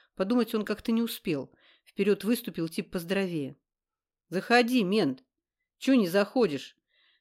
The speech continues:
Этот по сценарию будет держать и добивать. Под бугра косит? Хотя нет, не похоже. «Почему?» «Захожу», обронил Туманов и шагнул вперед.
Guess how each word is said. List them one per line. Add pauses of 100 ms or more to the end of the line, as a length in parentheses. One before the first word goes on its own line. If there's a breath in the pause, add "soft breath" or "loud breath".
(120)
Этот
по
сценарию
будет
держать
и
добивать. (340)
Под
бугра
косит? (720)
Хотя
нет,
не
похоже. (920)
«Почему?» (520)
«Захожу», (540)
обронил
Туманов
и
шагнул
вперед.